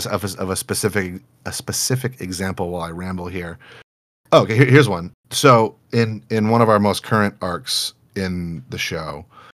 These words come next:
it was sort of set up, like, the, the little sort of context for this is they were up in, like, the upper planes, up in, like, uh, Mount Celestia and in Lunia, and they, they entered this, like, ascension tournament to, like, you fight all these other paladins and clerics and stuff to, like, ascend the layers of,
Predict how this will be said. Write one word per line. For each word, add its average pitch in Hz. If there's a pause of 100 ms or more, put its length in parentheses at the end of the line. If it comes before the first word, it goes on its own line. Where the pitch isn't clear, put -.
(200)
it 107
was 98
sort 120
of 107
set 104
up, 98
like, 90
the, 87
the 87
little 85
sort 90
of 82
context 87
for 90
this 82
is 82
they 87
were 90
up 90
in, 87
like, 82
the 82
upper 98
planes, 90
up 85
in, 87
like, 82 (560)
uh, 87
Mount 92
Celestia 87
and 85
in 85
Lunia, 87
and 87
they, 98
they -
entered 107
this, 127
like, 87 (440)
ascension 95
tournament 87
to, 101
like, 87 (800)
you 95
fight 117
all 110
these 104
other 95
paladins 92
and 87
clerics 90
and 90
stuff 87
to, -
like, 87
ascend 92
the 92
layers 90
of, 85